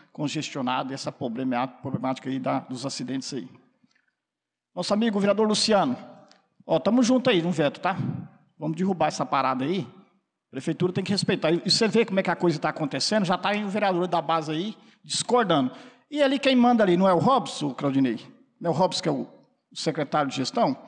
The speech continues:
Essa situação tem que chegar, teu partido chegar e bater na mesa, cara. Isso é falta de respeito. Você vê que a Câmara Municipal, os vereadores da base,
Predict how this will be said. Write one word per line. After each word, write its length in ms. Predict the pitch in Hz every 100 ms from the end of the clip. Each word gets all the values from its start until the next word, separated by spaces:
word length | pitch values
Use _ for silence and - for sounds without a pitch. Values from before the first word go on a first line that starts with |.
| -
Essa 180 | 185 208
situação 400 | 196 202 - 160
tem 140 | 165 269
que 60 |
chegar, 560 | - 269 240 233 165 170
teu 100 | 262
partido 380 | 262 285 - 214
chegar 180 | 254 254
e 40 |
bater 220 | 247 -
na 80 | 269
mesa, 300 | 208 240 233
cara. 200 | 190 127
Isso 120 | -
é 40 | 170
falta 220 | 214 214
de 120 | 220
respeito. 520 | 240 - 202 226 - - _ _ _ _ _
Você 260 | 175 165 240
vê 320 | 151 202 262 - - -
que 100 | -
a 80 | 220
Câmara 340 | 220 233 262 262
Municipal, 340 | 262 - 202
os 80 | 185
vereadores 360 | 202 202 220
da 120 | 190 262
base, 460 | 160 185 208 -